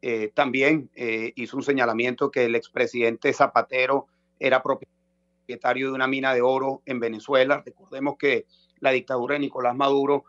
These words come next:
ha venido entregando concesiones, eh, de, a, a distintos sectores. Cada gobernador en Venezuela tiene una concesión, el jefe de la policía política tiene una concesión,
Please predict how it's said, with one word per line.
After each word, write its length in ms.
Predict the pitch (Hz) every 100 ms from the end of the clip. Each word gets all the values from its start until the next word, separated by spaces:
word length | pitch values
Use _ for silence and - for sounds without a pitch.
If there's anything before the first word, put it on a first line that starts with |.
| _ -
ha 120 | 131
venido 280 | 135 143 147
entregando 720 | 135 131 123 131 143 135 117
concesiones, 840 | 156 143 139 - 151 151 120 104 -
eh, 380 | 120 104 104 98
de, 200 | 104 104
a, 340 | 120 104 110 120
a 60 |
distintos 460 | 113 104 151 143 139
sectores. 480 | 104 - 123 107 104 _ _
Cada 240 | - 135
gobernador 500 | 143 131 120 117 117
en 80 | 131
Venezuela 420 | 127 110 117 120
tiene 180 | 127 127
una 160 | 127 123
concesión, 640 | 120 107 110 156 160 156
el 100 | 117
jefe 200 | 110 107
de 40 | 123
la 100 | 117
policía 360 | 113 107 117
política 480 | 110 120 117 123 127
tiene 180 | 120 117
una 120 | 117
concesión, 720 | - 110 - - 160 160 147